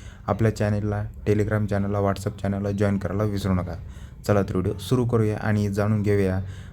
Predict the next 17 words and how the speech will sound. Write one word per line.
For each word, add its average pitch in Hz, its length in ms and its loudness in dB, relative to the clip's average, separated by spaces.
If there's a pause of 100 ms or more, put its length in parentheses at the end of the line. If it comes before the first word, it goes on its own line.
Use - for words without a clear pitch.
(120)
महाराष्ट्र 101 400 2
पोलीस 101 380 -4
शिपाई 104 240 0
अंतर्गत 98 640 0
कोणकोणत्या 101 480 -2
जागा 98 280 0
किती 98 340 -2
निघाल्या 98 400 2
आहेत 95 160 -2
आणि 95 160 0
त्यासाठी 95 400 -2
अर्ज 95 180 2
प्रक्रिया 98 480 -2
कशा 110 240 0
प्रकारे 92 320 0
असणार 90 280 0
आहे. 85 140 -2